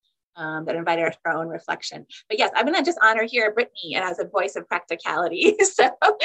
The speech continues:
whenever I would go off down my little rabbit hole, um, she would be like, "Well, this is what women today are talking about." Or, so she just, I felt like, um, as someone who is an early career scholar, had a pulse on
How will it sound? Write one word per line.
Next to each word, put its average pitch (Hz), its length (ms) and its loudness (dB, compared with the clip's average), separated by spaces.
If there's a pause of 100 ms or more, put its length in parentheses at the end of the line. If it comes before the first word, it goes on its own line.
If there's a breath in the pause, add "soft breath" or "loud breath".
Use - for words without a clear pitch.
(180 loud breath)
whenever 285 320 6
I 269 440 4
would 254 220 -2
go 240 80 0
off 226 320 4
down 220 220 -2
my 214 80 -4
little 208 240 0
rabbit 202 320 -4
hole, 190 420 -4
um, 202 240 4
she 240 180 -6
would 240 80 -8
be 214 80 -6
like, 185 220 -6
"Well, 208 100 -6
this 330 120 -6
is - 140 -20
what 392 260 2
women 254 240 -2
today 208 280 2
are 190 100 -2
talking 196 300 -2 (100)
about." 170 320 2
Or, 180 180 2 (260 loud breath)
so 262 160 -6
she 262 200 -4
just, 285 160 -6
I 262 160 4
felt 247 220 2
like, 214 240 2 (100)
um, 175 340 0
as 208 220 -2
someone 208 320 -4
who 214 500 -6
is 196 240 -4
an 185 80 -10
early 196 280 -2
career 202 360 -8
scholar, 175 500 0
had 196 160 -2
a 180 60 -8 (140)
pulse 185 320 -6
on 175 220 -8